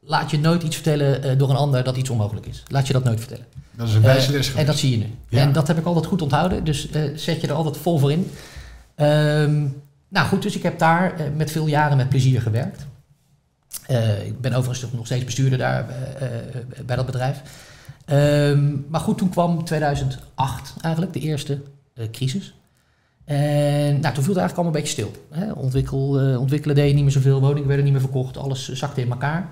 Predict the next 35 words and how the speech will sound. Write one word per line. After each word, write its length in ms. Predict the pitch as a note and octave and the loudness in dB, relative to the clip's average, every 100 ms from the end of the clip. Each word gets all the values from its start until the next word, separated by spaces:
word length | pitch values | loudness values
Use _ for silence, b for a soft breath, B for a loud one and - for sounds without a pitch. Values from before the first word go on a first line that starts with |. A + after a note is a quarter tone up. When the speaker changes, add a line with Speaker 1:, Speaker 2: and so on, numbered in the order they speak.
| B B B B B B | B B B B B B
Speaker 1:
En 140 | - D#3+ | -2 -2
ik 80 | D#3+ | 0
sprak 280 | - E3+ | 0 0
op 100 | D#3+ | 2
een 100 | D#3 | 2
borrel 360 | C#3 E3 E3+ E3 | 4 2 0 -2
toen 460 | F3 E3 D#3+ E3 E3 | 2 4 6 4 2
een, 400 | C#3 C#3+ C#3+ C3+ C#3 | 0 4 4 2 -2
eh, 80 | B2+ | -6
nou 200 | B2 A#2 - | -6 -8 -6
ja, 140 | E3+ | -6
ge-, 280 | - C3+ B2 B2+ - - - - - - _ _ - | -4 -6 -6 -6 -8 -10 -14 -20 -20 -20 _ _ -16
iemand 220 | F3 C3 | -6 -4
uit 120 | A#2+ A2 | -2 -2
vastgoed 380 | D#3+ - D#3 | -4 -2 -4
en 60 | D3 | -2
die 80 | C#3+ | 0
zei, 180 | C#3+ C#3 | 0 0
"Joh, 320 | D#3 - - | 0 -4 -8
eh, 60 | - - A#2+ C#3 C3 C3 | -12 -12 -12 -12 -8 -2
wat 120 | C#3 | 0
doe 100 | F3+ | 2
je 60 | |
nu?" 160 | D#3+ E3 | 2 0
Ik 100 | E3+ | -4
zei, 160 | - D3 | -8 -6
"Nou, 320 | C3 A2+ A#2 | -4 -6 -2
rustig, 360 | C3 - C3+ - | -2 -2 -6 -2
weinig, 420 | A#2+ A#2+ C3 - | 0 0 -4 -6
eh, 60 | C3 B2 B2 A#2+ | -8 -6 -6 -8
het 340 | A#2+ - - C3 | -10 -14 -18 -10
is 80 | |
een 60 | B2+ | -8
beetje 200 | A2 A#2+ | -6 -6
stil." 220 | B2+ D#3+ | -6 -6